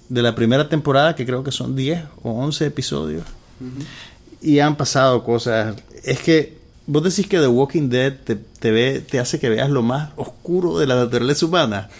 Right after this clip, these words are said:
Speaker 2: <laughs>
Speaker 1: Esta, esta, te apuesto que esta verga le gana.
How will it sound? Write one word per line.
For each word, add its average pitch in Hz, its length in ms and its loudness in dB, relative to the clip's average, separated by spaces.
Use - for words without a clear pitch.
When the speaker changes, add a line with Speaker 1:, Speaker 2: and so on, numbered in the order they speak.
Speaker 2:
<laughs> 196 320 -10
Speaker 1:
Esta, - 240 -6
esta, 156 420 0
te 185 80 2
apuesto 196 480 6
que 160 60 4
esta - 180 2
verga 156 300 4
le 131 160 2
gana. 127 600 2